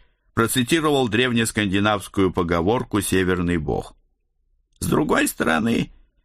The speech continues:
это у меня нет вариантов, а ты вполне можешь остаться". Я толкнул его в плечо,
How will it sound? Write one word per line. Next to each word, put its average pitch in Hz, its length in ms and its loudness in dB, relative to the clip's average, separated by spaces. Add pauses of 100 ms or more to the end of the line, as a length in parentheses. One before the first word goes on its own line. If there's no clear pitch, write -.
(240)
это 202 340 0
у 208 100 0
меня 214 400 2
нет 160 280 0
вариантов, 101 960 -2 (320)
а 113 180 2
ты 254 480 0
вполне 170 680 0
можешь 190 420 0
остаться". - 840 -2 (1200)
Я 80 280 0
толкнул 87 520 0
его 85 300 2
в - 80 -18
плечо, 76 640 -2